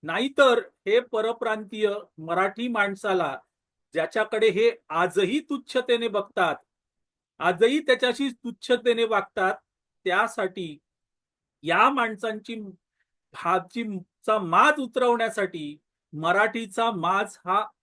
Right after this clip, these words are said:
अतिशय आवश्यक आहे. मनसे आणि अमय खोपकर यांनी जे केलं हे त्यासाठी केलेलं आहे आणि त्यातून चांगलंच घडणार आहे.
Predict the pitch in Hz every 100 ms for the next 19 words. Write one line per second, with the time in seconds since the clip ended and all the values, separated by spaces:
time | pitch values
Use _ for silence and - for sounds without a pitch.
0 | - 156 - 196 214 196 165 165 - 143
1 | 131 - _ _ _ _ _ _ _ _
2 | _ _ _ - 156 208 262 294 302 294
3 | 226 269 262 - 208 214 285 285 262 -
4 | 254 208 196 196 196 254 - 180 247 370
5 | - 233 202 131 - _ _ _ _ -
6 | 202 254 262 _ _ - 180 240 - 247
7 | 247 262 240 220 196 185 156 123 - _
8 | _ _ _ 156 196 269 - _ - 185
9 | 190 294 247 156 - _ _ _ - 185
10 | 190 208 233 226 233 226 175 156 123